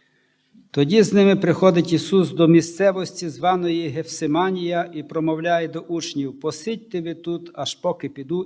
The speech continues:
і помолюся отам.'" Теж брат Михайло згадував, тобто одне з останніх місць, де побував наш Господь Ісус Христос, це Гефсиманія.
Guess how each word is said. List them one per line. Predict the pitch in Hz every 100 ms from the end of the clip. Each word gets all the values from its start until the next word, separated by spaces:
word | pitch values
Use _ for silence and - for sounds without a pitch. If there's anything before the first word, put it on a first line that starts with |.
| -
і | 143
помолюся | 139 131 131 151 151 147 143 _ _ _ _ _ _ _ _ _ -
отам.'" | 135 135 131 90 - - _ _ _ -
Теж | 147 -
брат | 120 131 127
Михайло | 131 - 135 131
згадував, | 120 196 185 180 165 170
тобто | 156 160 156 143 - _ _ _ _ _ _ _ _ _ _ _ _
одне | 139 131 180 160
з |
останніх | 156 - 170 165 151 -
місць, | 151 185 180 - -
де | 127 147 160
побував | 156 147 143 143 143
наш | 139 120
Господь | 123 - 151
Ісус | 131 151 -
Христос, | - 139 - 120 98 -
це | - - 151
Гефсиманія. | 147 135 - 151 139 - 180 170 -